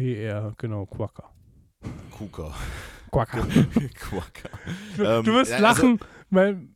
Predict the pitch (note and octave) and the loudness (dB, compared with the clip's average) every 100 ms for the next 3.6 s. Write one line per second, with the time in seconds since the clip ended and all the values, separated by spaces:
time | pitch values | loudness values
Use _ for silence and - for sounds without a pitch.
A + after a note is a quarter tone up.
0 | _ - F3+ F#3+ G3 F#3+ G#3+ F3+ G#3 G3+ | _ 2 4 6 6 4 2 4 4 6
1 | F3+ F3+ F3+ - F3+ F3 - F3+ E3+ D3+ | 6 8 6 4 4 4 4 4 4 4
2 | E3+ D#3+ D#3 - D3 D3+ C#3+ C#3+ C#3+ C3+ | 4 4 2 2 4 4 4 4 4 4
3 | C3+ C3+ C#3 B2+ D#3+ F#3 | 4 2 0 4 4 4